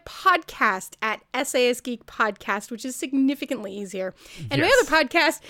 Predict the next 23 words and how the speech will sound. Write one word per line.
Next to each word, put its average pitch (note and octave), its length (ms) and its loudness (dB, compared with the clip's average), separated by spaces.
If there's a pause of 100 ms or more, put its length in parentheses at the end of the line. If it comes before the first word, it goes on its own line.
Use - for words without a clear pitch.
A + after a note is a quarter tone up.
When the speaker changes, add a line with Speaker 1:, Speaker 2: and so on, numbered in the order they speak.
(220)
Speaker 1:
at E4+ 160 2
Pandas G#4 320 4
Talking G4 360 4
Games, F4 560 4 (240)
and C#4 120 2
you D4+ 80 0
can D4 160 -2
also D#4+ 340 0
find C#4+ 260 0
us C4 220 -2
on A3+ 260 -6
Facebook A3+ 600 -6
and G3+ 80 -6
all F#3+ 160 -2
over F3+ 160 -4
the E4 80 -10
place, - 340 -6
but G#3+ 140 -8
I G3+ 60 -4
won't G3 300 -8
go G#3 260 -2
totally G#3 400 -6
crazy. - 440 -10